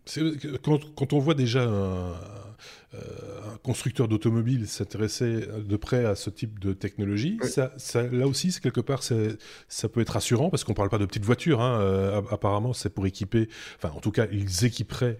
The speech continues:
Speaker 1: euh, ce, de, de ce type de batterie leur, euh, leur S U V, euh, alors qu'ils n'ont pas bonne presse parce que ce sont des, c'est des grosses voitures qui,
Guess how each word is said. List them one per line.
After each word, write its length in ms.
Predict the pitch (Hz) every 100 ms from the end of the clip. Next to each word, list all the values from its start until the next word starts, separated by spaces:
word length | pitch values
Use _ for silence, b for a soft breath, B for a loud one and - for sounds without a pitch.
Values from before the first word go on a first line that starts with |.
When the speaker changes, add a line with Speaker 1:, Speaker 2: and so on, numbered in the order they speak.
| -
Speaker 1:
euh, 380 | 92 87 87 90
ce, 160 | -
de, 180 | 95 95
de 140 | 104
ce 120 | 98 101
type 200 | 107 104
de 80 |
batterie 460 | 95 107 - 120 117
leur, 200 | 98 90
euh, 200 | 87 87 B B B -
leur 180 | 98 98
S 180 | 98 -
U 60 | 101
V, 320 | 127 151 123
euh, 800 | 98 95 95 90 90 90 90 87
alors 160 | 85 -
qu'ils 140 | 95
n'ont 80 | 92
pas 100 | 98
bonne 180 | 95 101
presse 240 | - 110
parce 140 | - -
que 80 |
ce 80 | 87
sont 60 | 92
des, 140 | 87
c'est 140 | 87 92
des 60 |
grosses 220 | 87 95 90
voitures 340 | 95 - 98
qui, 260 | - 85